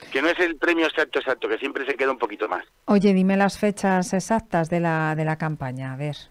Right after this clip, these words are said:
Speaker 1: Mira, los tickets son válidos desde el veinticuatro de septiembre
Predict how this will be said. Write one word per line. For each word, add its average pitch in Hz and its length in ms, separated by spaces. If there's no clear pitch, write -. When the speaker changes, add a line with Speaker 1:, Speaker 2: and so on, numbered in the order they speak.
Speaker 1:
Mira, - 320
los 139 240
tickets - 400
son 170 260
válidos 107 380
desde 110 240
el 107 80
veinticuatro 156 500
de 156 80
septiembre 196 600